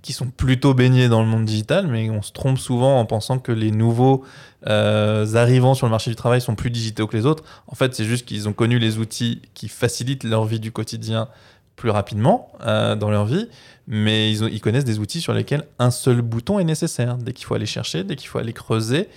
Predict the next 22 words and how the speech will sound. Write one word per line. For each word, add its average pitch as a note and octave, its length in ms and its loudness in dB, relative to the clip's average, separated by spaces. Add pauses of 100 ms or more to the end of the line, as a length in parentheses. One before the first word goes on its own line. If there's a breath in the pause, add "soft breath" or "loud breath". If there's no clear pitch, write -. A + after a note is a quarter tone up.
(260 loud breath)
et A2+ 60 -8
on G#2+ 80 -2
revient A2 300 2
sur A#2 160 0
le G#2 100 4
apprendre A2 340 0
à G#2 80 2
apprendre, D3+ 380 0
apprendre G#2+ 320 -4
à G#2 80 -2
chercher, D3+ 380 -6 (340 loud breath)
apprendre A2+ 400 -2
à G#2 60 0
comprendre, C#3+ 560 0 (340 loud breath)
euh, G#2+ 600 2
bah, G#2+ 200 -6
y - 40 -8
a - 40 -8
plus - 100 -14
personne. B2+ 460 -2 (460 soft breath)
Donc, A2 520 -2
euh, A2 480 2